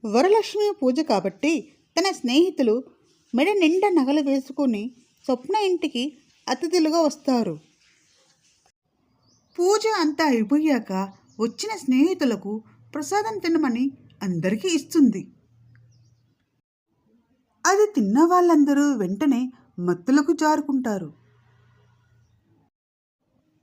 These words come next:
ఎంతో అమాయకురాల్లాగా వాళ్ళందర్నీ గుడ్డిగా నమ్మించి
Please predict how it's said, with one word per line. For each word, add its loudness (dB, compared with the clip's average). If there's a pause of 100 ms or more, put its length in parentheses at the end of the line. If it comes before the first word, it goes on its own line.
(400)
ఎంతో 0
అమాయకురాల్లాగా -4 (280)
వాళ్ళందర్నీ 2
గుడ్డిగా 0
నమ్మించి 2